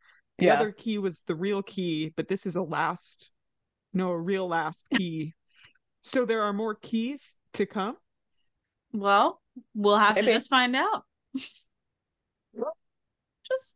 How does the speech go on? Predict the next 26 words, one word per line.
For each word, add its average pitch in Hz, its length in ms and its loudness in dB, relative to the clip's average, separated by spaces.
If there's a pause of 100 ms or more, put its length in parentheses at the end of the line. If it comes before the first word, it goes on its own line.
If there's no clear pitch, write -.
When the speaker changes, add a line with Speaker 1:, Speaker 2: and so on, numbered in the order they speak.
Speaker 3:
you 571 240 -4
know. 392 80 0 (580)
Speaker 2:
It's - 80 -2
always, 269 300 8
uh, 196 100 10
Speaker 1:
Huh. 165 120 8
Speaker 2:
interesting 180 420 2
to - 140 -6
think 170 160 0
about - 240 4
the, 147 220 4 (480)
the 160 60 -4
syntax 165 640 -2
of 156 140 -4
the 131 100 -2
English 143 340 -4
language 147 440 -4
there 147 400 0
and 147 180 -8
which 151 360 0
adjective 139 440 -2
is 143 120 -6
more 143 180 0
important, 143 520 0 (100)
because, - 460 -6 (500)
uh, 160 40 -8